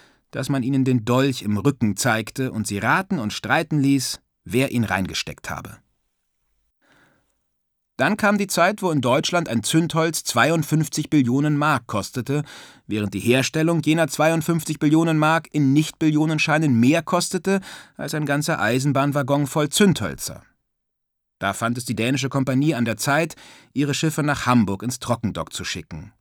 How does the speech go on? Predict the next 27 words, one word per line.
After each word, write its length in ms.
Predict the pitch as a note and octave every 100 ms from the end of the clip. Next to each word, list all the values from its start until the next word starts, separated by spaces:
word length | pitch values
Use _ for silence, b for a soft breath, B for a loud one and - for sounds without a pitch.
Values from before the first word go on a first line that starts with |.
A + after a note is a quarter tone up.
| _
zum 180 | - A#2+
Überholen. 640 | A#2+ D3 B2+ G#2 C#2 B1+ - _ _ _ _ _ _ _ -
Die 60 |
Mannschaften 520 | A#2 C3 B2 A2+ -
wurden 180 | F2 E2
entlassen 560 | C2+ F#2+ D3+ - E3+ E3 B B B B
und 240 | A#2+ A#2
in 80 | C3
ihre 300 | F2+ C3 B2
Heimat 280 | A2+ E2+ D2+
geschickt. 520 | - - - - - _ _ _ _ _ -
Stanislav 720 | - D#3+ G3+ F#3+ D3+ D#3 D3+
war 80 | D3+
mit 200 | D#3 D#3+
dem 140 | A#2
Schiff 300 | G2+ B2 G2+
nach 180 | G2+ F2
Hamburg 300 | A2 G2 F#2
gekommen 540 | G2 D#2+ G2 F2+ D#2+ - _ _ _
und 220 | - A#2
war 240 | G#2+ C3 A2+
nun 240 | G#2 F#2+
gleich 540 | F2 E2+ D#2 D2+ - _ -
in 140 | F#2+
seinem 380 | E2 D2+ C#2+ -
Heimatlande. 840 | E2+ F2 D2 - E2 C2+ D2+ - - _ _ _ _ _ _ _ _ _ _ _ _ _ _ _ _ _ _ _ G2
Siebenunddreißig. 1080 | A#2 E3 D3 A#2+ G2+ F#2 D2+ - - -